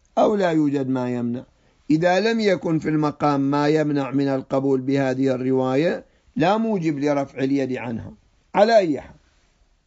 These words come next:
إذن يبقى أصل الإشكال الذي أفاده سيدنا قدس الله تربته الطاهرة في محله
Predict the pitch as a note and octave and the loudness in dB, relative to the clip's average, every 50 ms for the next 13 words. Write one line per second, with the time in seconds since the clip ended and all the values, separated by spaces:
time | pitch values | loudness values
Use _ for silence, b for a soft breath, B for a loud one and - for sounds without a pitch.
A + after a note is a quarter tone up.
0 | _ _ _ _ _ b b b b b b b b b - D#3 E3+ G3 G3+ G3+ | _ _ _ _ _ b b b b b b b b b -2 2 2 4 2 2
1 | G#3+ A3+ A3+ A3 A3 - F#3 F#3 F#3+ F#3+ - A3+ B3 - - - F#3+ F#3+ F#3 F3 | 2 2 2 0 0 2 2 2 2 2 2 0 0 0 -2 2 2 2 2 2
2 | - D#3+ C#3 - - - D3+ D#3 D#3 C#3+ B2+ G#2 F#2+ - - - _ _ _ _ | 0 -6 -6 -6 -4 -2 -2 0 0 0 -2 -4 -6 -10 -14 -20 _ _ _ _
3 | _ _ _ _ _ - F3 F#3 G3 F#3+ F#3+ F3+ E3+ F3 F3 - - D#3+ D#3 - | _ _ _ _ _ 4 4 4 4 4 0 0 0 -2 -4 0 2 0 2 4
4 | F3 G3 G3+ G3 F3 F3 D#3+ D#3 D#3 D#3 D3 - - D3+ D3 D3+ E3 F3+ F3 E3+ | 4 4 4 4 2 2 0 0 0 -2 -4 -2 0 0 0 0 0 -2 -2 -2
5 | E3 D#3 C#3+ C3+ B2+ - C#3+ C3+ C3 C3 C3+ B2+ - E3 E3+ D#3+ D#3 D3 C#3 B2+ | 0 0 0 -2 0 -2 -2 -2 0 0 -2 0 0 -2 -2 2 2 2 2 2
6 | C3+ C3+ C3+ C3 C3+ D#3 F3+ - D#3 C#3 C3+ B2+ - _ C#3+ D3 D3 C#3 C#3 C3+ | 2 -2 -2 -2 -2 -4 -2 0 2 2 2 0 -2 _ -2 0 0 2 2 2
7 | B2+ B2 A#2 - B2+ B2+ B2+ B2+ A#2 - A#2+ B2+ B2+ B2+ C3 D3+ E3 F#3+ G#3 F#3+ | 0 0 -2 -2 -2 -2 -2 -2 -4 -4 -2 -2 0 2 2 2 2 2 0 -2